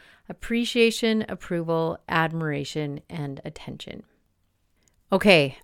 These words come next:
I know for me, I'm gonna try to step up my expressing of appreciation. Um, I feel really good about my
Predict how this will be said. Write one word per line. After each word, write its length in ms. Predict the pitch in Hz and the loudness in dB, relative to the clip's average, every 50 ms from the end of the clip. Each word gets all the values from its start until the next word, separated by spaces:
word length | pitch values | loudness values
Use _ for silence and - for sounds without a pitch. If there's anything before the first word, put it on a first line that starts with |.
| _ - | _ 4
I 220 | 190 202 226 247 | 6 8 8 8
know 320 | 247 254 247 247 247 247 | 8 10 10 10 8 8
for 180 | 226 - - 220 | 6 4 2 4
me, 460 | 208 196 190 190 196 208 226 254 - - | 4 4 4 4 4 4 4 4 2 2
I'm 240 | - 180 175 175 170 | 2 2 2 2 2
gonna 180 | 170 170 175 175 | 0 0 0 0
try 380 | 165 - - 175 165 160 165 | -2 -2 0 2 4 4 4
to 100 | 160 165 | 2 0
step 340 | 147 - - - 160 151 - | -4 -4 -2 -2 -2 0 0
up 280 | 156 151 147 - - - | 0 0 0 0 -2 -6
my 540 | 170 160 156 151 147 147 147 143 147 - - _ _ _ _ - | -4 -2 0 0 0 -2 -2 -4 -4 -6 -10 _ _ _ _ -6
expressing 1300 | 165 - - - - - - - - _ - 202 220 220 202 - - - 160 160 165 175 202 240 285 294 - _ _ _ _ _ _ _ _ _ _ _ _ _ - | -6 -6 -6 -8 -8 -8 -8 -10 -12 _ 6 8 8 8 8 4 0 -2 -2 -2 -2 0 0 0 -2 -4 -6 _ _ _ _ _ _ _ _ _ _ _ _ _ 4
of 220 | 180 170 165 - | 6 6 6 4
appreciation. 960 | 175 170 - - 185 175 160 - - 160 147 143 - - - 50 50 - - _ _ - _ _ _ _ _ _ _ _ _ _ _ _ _ _ - | 0 -4 -4 -4 -4 -4 -2 -2 -2 -2 -2 -2 -4 -8 -10 -10 -12 -14 -18 _ _ -20 _ _ _ _ _ _ _ _ _ _ _ _ _ _ -4
Um, 480 | 170 160 156 151 151 147 147 143 143 - _ _ _ _ _ _ _ _ _ _ | 0 0 0 0 0 -2 -4 -6 -6 -10 _ _ _ _ _ _ _ _ _ _
I 100 | 175 170 | -2 -2
feel 300 | - - - 208 196 190 | -2 0 4 4 4 6
really 240 | 185 185 180 180 175 | 6 6 6 4 4
good 180 | 160 180 170 170 | 4 4 4 4
about 500 | 165 160 - 156 151 151 151 - - - _ | 4 2 2 4 4 4 2 0 -2 -6 _
my 480 | - 165 151 151 147 143 143 143 147 | -4 -2 0 0 0 0 0 0 -2